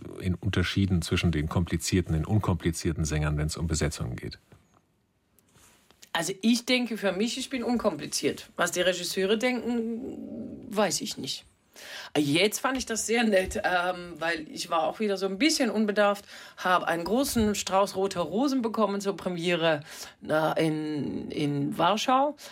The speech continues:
Speaker 2: und habe dann erst hinterher auf die Karte geschaut und das war von unserem Regisseur und dann habe ich mich bei seiner Assistentin bedankt bei der zweiten Vorstellung und dann guckt mich meine Make-up-Lady an,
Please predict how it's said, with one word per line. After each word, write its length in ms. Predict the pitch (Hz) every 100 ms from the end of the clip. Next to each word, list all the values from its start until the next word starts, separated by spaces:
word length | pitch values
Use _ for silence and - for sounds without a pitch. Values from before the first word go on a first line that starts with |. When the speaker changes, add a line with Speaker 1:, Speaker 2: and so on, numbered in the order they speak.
| - - _ _ -
Speaker 2:
und 200 | 175 175
habe 140 | 190
dann 100 | 196
erst 180 | 196 208
hinterher 460 | 320 311 226 190
auf 80 | -
die 100 | -
Karte 360 | - 233 247 233
geschaut 360 | 202 208 180
und 120 | 160 165
das 180 | 170
war 180 | 165 170
von 140 | 165 156
unserem 280 | 160 160
Regisseur 720 | 151 156 147 - 240 285 277 202
und 280 | 196 180
dann 320 | 185 180 175 160
habe 140 | 151
ich 100 | -
mich 160 | 160 -
bei 100 | 127
seiner 280 | 135 135
Assistentin 580 | - - - 247 262 240
bedankt 240 | 202 202 185
bei 120 | 190
der 120 | 170
zweiten 280 | - 175 175
Vorstellung 420 | - 180 175 160 - - -
und 80 | 147
dann 80 | 170
guckt 300 | 262 247 -
mich 360 | 185 165 -
meine 240 | 151 160 151
Make-up-Lady 720 | 156 175 196 208 220 233 220
an, 400 | 208 208 208 202